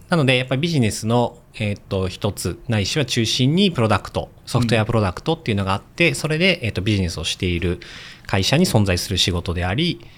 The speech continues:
Speaker 1: えー、その中でプロダクトの成功、顧客価値に立脚して最大化するっていうところに、えっと、根ざしている職種がプロダクトマネージャーかなと思いますね。
Speaker 2: うんうん。まさに先ほどの求人のお話もありましたけど、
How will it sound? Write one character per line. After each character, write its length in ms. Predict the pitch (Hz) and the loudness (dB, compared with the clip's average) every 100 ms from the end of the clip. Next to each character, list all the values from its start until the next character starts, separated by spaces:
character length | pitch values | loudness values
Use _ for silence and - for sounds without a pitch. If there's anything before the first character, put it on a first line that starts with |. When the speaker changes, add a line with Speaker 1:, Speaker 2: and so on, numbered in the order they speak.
| - | -12
Speaker 1:
え 60 | - | -8
ー、 40 | |
そ 140 | 90 95 | -4 -2
の 40 | |
中 140 | 95 165 | -2 -2
で 100 | 208 | 2
プ 100 | 117 | 4
ロ 60 | |
ダ 100 | 95 | 2
ク 80 | - | 2
ト 80 | 196 | 2
の 80 | 139 | 2
成 160 | 95 | 0
功、 340 | 85 - 80 - - - - | -2 -2 -2 -4 -20 -20 -10
顧 80 | |
客 140 | 101 85 | -8 -6
価 80 | - | -4
値 80 | 82 | -6
に 100 | 85 | -4
立 60 | |
脚 100 | - | -6
し 80 | - | -2
て 280 | - 180 - | 0 0 -2
最 160 | - 85 | -8 -6
大 80 | 78 | -6
化 60 | |
す 120 | - | -4
る 80 | 170 | -4
っ 20 | |
て 100 | 170 | -4
い 20 | - | -6
う 20 | |
と 80 | - | -6
こ 120 | 185 | -2
ろ 80 | 220 | 2
に、 320 | 214 95 - 107 | 2 0 -6 -6
え 120 | 85 | -6
っ 20 | |
と、 400 | - 85 65 80 | -2 -4 -2 -4
根 100 | 98 | -4
ざ 120 | 92 87 | -2 -2
し 100 | - | -4
て 80 | |
い 80 | 85 | -6
る 220 | 80 78 - - - - - - - - - - | -6 -8 -12 -20 -20 -20 -20 -20 -18 -18 -18 -12
職 240 | - - - | -6 -4 -2
種 120 | 180 | 0
が 200 | 214 - | 0 0
プ 60 | 113 | 0
ロ 60 | |
ダ 60 | 82 | 0
ク 60 | - | -2
ト 80 | |
マ 100 | 80 | -4
ネ 80 | 78 | -4
ー 20 | |
ジ 80 | 73 | -8
ャ 40 | - | -4
ー 20 | |
か 120 | 156 | -2
な 140 | 220 | -2
と 120 | - 78 | -4 -8
思 160 | 67 | -8
い 60 | - | -8
ま 80 | - | 2
す 60 | |
ね。 60 | 135 | 4
Speaker 2:
う 40 | |
ん 20 | |
う 260 | 123 120 104 | 6 6 4
ん。 80 | 110 | 4
ま 120 | 160 | 2
さ 120 | 170 | 4
に 260 | 135 113 98 | 6 4 2
先 240 | 123 117 | -2 0
ほ 60 | 160 | 0
ど 60 | |
の 80 | 160 | 0
求 220 | 151 147 | 2 2
人 160 | 151 160 | 4 2
の 80 | 156 | 2
お 40 | |
話 320 | 151 151 147 | 2 2 2
も 120 | 147 143 | 4 4
あ 40 | |
り 80 | 135 | 4
ま 100 | 139 | 2
し 60 | |
た 120 | - 110 | 0 -6
け 100 | 98 | -6
ど、 320 | 92 101 | -6 -8